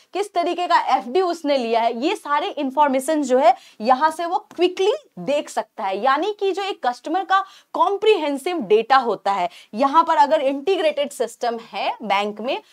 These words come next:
तो वो यहाँ पर उनके कॉम्प्रिहेंसिव डेटा को ईजीली जो है देख पाएंगे। और जिससे क्या होगा कि आपका जो लोन अप्रूवल का प्रोसेस होगा, उसमें काफी ज्यादा जो है आपको एनहांसमेंट देखने को मिलेगी, आपका जो प्रोसेस होगा वो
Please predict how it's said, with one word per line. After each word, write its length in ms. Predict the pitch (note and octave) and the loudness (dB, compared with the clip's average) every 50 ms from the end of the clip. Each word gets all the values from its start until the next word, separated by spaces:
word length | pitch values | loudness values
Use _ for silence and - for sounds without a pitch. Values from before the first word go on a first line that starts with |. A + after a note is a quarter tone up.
| _ _ - | _ _ -2
तो 80 | C4+ C4+ | 2 4
वो 100 | C#4 C#4 | 6 4
यहाँ 260 | C4+ B3 A#3+ A#3+ A#3+ | 4 4 0 -2 -2
पर 160 | B3 C#4 C#4 | 0 0 0
उनके 260 | C4+ B3 A#3+ A#3 D4 | 0 0 -2 -6 -10
कॉम्प्रिहेंसिव 680 | D4+ - A#3 G#3+ G#3 A3 A3+ A3+ G#3 G#3 G3 - C#4 A#3 | -6 -4 -4 -4 -2 -4 -6 -4 -4 -8 -8 -8 -10 -8
डेटा 300 | G3 G3 F#3+ F#3 G#3+ G#3 | -6 -6 -6 -6 -6 -8
को 220 | G#3 - D#4+ - - A3+ | -6 -6 -8 -8 -8 -8
ईजीली 420 | G#3+ G3+ F#3 D#3+ F#3 G#3 C4 C#4+ | -8 -10 -10 -10 -10 -8 -8 -6
जो 180 | G#3+ A#3 G3+ - | -6 -6 -6 -4
है 200 | G#3 C4 F4 - - _ _ _ _ - | -2 -2 -2 -2 -4 _ _ _ _ -10
देख 340 | F#3+ F#3+ D4+ D#4 - - - | -6 -2 0 0 0 -2 -2
पाएंगे। 500 | - A3 E3+ E3+ F3 F3+ F3 F3+ F3 - _ _ _ _ _ - | 0 0 0 0 -2 -4 -4 -2 -2 -4 _ _ _ _ _ 2
और 140 | B3+ C#4 C#4 | 4 4 4
जिससे 400 | A#3 C4+ E4+ D#4+ - - A4+ A4 | 4 0 -2 0 2 2 2 4
क्या 160 | - F4 C4+ | 6 6 6
होगा 260 | C4+ C4 A#3 A3+ B3 C#4 D#4+ | 6 4 4 4 4 2 2
कि 280 | D#4 - E4 E4 - - | 0 -2 -6 -4 0 2
आपका 340 | A#3+ B3 A#3+ - - F4+ | 2 2 2 2 0 -2
जो 120 | E4+ - F4+ | 0 0 0
लोन 320 | D4 B3 C4 D#4 F#4+ F#4+ | 0 0 0 0 0 0
अप्रूवल 500 | - B3+ C4+ - C4 C4+ C4+ B3+ C#4+ D4 | 0 -2 -4 -2 -4 -2 0 0 0 0
का 100 | D4 C#4+ | -2 -4
प्रोसेस 460 | C#4+ B3+ G#3 G#3 G#3+ - C4+ B3+ - | -2 -2 -2 -4 -2 -4 -8 -6 -4
होगा, 280 | A3 F#3+ F#3+ A#3+ C#4+ - - - - - _ | -4 0 2 2 2 2 0 -6 -20 -18 _
उसमें 380 | - C#4+ D4 - D4+ D#4+ F4+ E4 | -6 -4 -4 -2 -2 -2 0 2
काफी 300 | - - - F4+ D#4+ C#4 | 2 2 2 2 0 0
ज्यादा 300 | C4+ A#3+ A3+ G#3+ B3+ C4 | 2 2 2 4 2 2
जो 140 | G#3+ A#3+ A#3+ | 2 0 -2
है 280 | A3+ C4 D4+ F#4 F#4 - | 0 2 2 2 4 4
आपको 260 | A#3 A#3 - - C#4 | 2 0 0 -2 -4
एनहांसमेंट 680 | C4 B3 A#3+ A#3 A#3+ A3+ A#3+ B3 B3 - D4 C#4 D4 A#3+ | -2 -4 -4 -6 -6 -6 -8 -8 -6 -4 -4 -2 -2 0
देखने 300 | A3 A#3+ A#3+ - A#3+ A3+ | 0 0 0 -2 -6 -6
को 120 | A3+ A#3 G#3+ | -4 -4 -4
मिलेगी, 400 | G#3+ G#3 G3 G3 F#3+ F#3+ G3+ - - _ _ - | -4 -4 -6 -6 -4 -4 -6 -6 -8 _ _ 2
आपका 280 | A3 A#3 A#3 - C#4+ C4 | 4 4 4 2 0 0
जो 100 | C#4+ C#4 | 0 0
प्रोसेस 520 | - C4+ C4 C4+ C#4+ C#4+ F4+ F4+ - D#4+ | -2 0 2 2 2 2 -2 -6 -4 -2
होगा 200 | D4 C4 C4 C4+ | 0 4 4 4
वो 240 | C4+ C4+ D4+ D#4 | 4 2 -2 -4